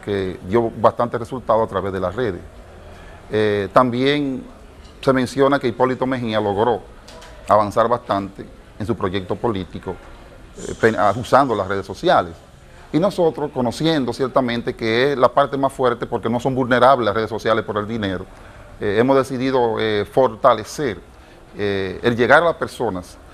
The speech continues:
a través, eh, de estos medios electrónicos que han tumbado gobiernos como Egipto y que aquí ya comienzan a ser determinantes y que todos los candidatos, todos los políticos así lo valoran.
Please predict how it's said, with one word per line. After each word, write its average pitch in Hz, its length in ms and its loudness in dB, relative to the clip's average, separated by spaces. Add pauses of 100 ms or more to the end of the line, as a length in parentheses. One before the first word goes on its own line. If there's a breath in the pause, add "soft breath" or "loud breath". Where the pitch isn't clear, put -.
(100)
a 110 100 2
través, 107 520 -2 (300)
eh, 101 200 -4
de 104 100 4
estos 117 220 -2
medios 123 420 -2
electrónicos 107 680 -2
que - 60 -4
han 110 100 2
tumbado 120 380 2
gobiernos 107 460 -4
como 92 180 -6
Egipto 90 300 -8
y 95 60 -4
que 104 100 -2
aquí 127 360 -4
ya 143 140 2
comienzan 143 560 -4
a 101 60 -4
ser 107 140 -6
determinantes 92 760 -4 (220 loud breath)
y 107 60 -10
que 113 120 4
todos 123 320 2
los 165 100 -6
candidatos, 147 640 2
todos 127 180 0
los 127 100 -4
políticos 123 560 -4
así 120 80 -4
lo 107 100 2
valoran. 78 400 -2